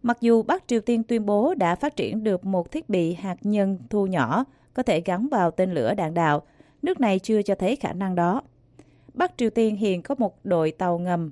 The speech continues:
lớn nhất thế giới với khoảng bảy mươi chiếc. Hầu hết tàu ngầm này đã cũ,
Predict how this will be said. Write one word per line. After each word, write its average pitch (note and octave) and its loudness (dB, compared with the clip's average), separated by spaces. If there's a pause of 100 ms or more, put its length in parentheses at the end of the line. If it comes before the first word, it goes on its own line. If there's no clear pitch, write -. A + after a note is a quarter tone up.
(140)
lớn F#3+ -2
nhất E4 -4
thế B3+ 0
giới G#3+ 4 (380)
với G#3 4
khoảng F#3+ -6
bảy B2+ 0
mươi G#3 0
chiếc. C4+ 2 (440)
Hầu G#3+ 2
hết C4 -2
tàu G3+ 0
ngầm F#3 -2
này F3+ 0
đã E3 0
cũ, E3+ 2